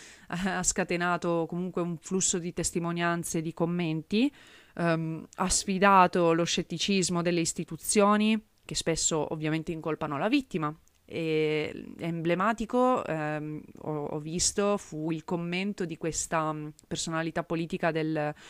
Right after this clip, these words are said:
Partito Liberal Democratico, tra l'altro, quindi Mio Sugita, che accusò proprio Shiori Ito di essersi messa in una condizione, tra l'altro quella di ubriachezza, teoricamente, in presenza di un uomo,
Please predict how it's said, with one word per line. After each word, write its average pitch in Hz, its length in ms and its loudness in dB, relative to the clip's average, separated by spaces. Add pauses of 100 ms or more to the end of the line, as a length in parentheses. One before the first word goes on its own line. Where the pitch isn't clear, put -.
(520)
Partito 233 380 4
Liberal 165 400 6
Democratico, 165 920 2
tra 151 160 -4
l'altro, 151 540 -2
quindi 147 640 -2
Mio 185 300 0
Sugita, 180 760 0
che 170 380 2
accusò 185 680 2
proprio 160 420 0
Shiori 175 520 -2
Ito - 180 -4
di 160 240 -8
essersi 160 580 -6
messa 160 360 -4
in 160 100 -6
una 165 160 -6
condizione, 156 840 -2
tra 165 180 -4
l'altro 151 280 -2
quella 170 220 -2
di 170 80 -4
ubriachezza, 165 840 0
teoricamente, 151 760 -2
in 151 100 -6
presenza 160 460 -6
di 170 100 -4
un 202 80 -2
uomo, 165 380 -2